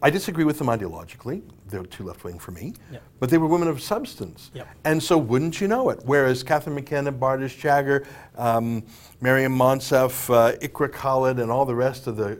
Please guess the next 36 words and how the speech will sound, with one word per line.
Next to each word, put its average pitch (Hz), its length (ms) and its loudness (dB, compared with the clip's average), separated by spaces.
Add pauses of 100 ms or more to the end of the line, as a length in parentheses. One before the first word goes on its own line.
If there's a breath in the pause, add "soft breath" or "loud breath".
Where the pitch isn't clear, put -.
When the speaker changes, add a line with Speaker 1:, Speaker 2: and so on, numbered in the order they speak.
Speaker 1:
quota 147 400 2
girls 92 540 -14 (260 soft breath)
said, 143 180 2 (340 loud breath)
"We 339 120 10
love 247 500 8
you, 254 180 -2
Justin." 214 640 2 (280 loud breath)
Jody 202 160 4
Wilson-Raybould 165 480 0
said, 156 180 -6 (100)
"Yeah, 233 360 -2
no, 226 180 0
I'm 208 100 0
not 208 140 -2
willing 190 220 0
to 175 60 0
roll 165 260 0
over 165 180 0
for 151 160 -8
your 139 100 -2
friends 147 300 -6
at 135 60 -2
S 131 200 -4
N 123 120 -8
C 127 100 -12
Lavalin." 110 440 -6 (340 loud breath)
And 113 100 -6
Jane 151 220 0
Philpott, 160 420 0
watching 131 320 -2
the 107 60 -6
whole 120 120 -4
thing 120 200 -8
from 110 160 -10
cabinet, 117 340 -6
said, 110 320 -8